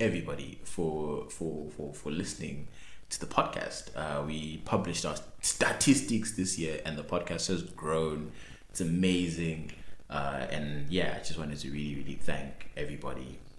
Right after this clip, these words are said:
uh, for sharing, you know, streaming, supporting. We really, really appreciate that, and we are glad that you guys are digging the content. Um, so yeah, big shout out to you,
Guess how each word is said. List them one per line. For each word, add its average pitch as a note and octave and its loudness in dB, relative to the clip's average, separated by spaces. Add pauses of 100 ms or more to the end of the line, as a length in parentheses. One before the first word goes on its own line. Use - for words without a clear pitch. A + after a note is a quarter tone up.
(120)
uh, - -4
for - -4
sharing, F2 6
you D#2 -4
know, D2 -4
streaming, D2+ 0
supporting. C#2+ -2 (440)
We F2 0
really, A2+ 12
really G2 10
appreciate D#2 0
that, C#2 0
and D#2 -2
we D#2 -2
are D2 -4
glad D#2+ 0
that - -2
you D2 -2
guys C2 -4
are C2+ -8
digging D#2+ 2
the - 6
content. A2 6 (200)
Um, C#2 -2 (260)
so G2 4
yeah, D#3+ 10
big G2+ 2
shout G2 2
out G2+ 0
to - 0
you, G#2 4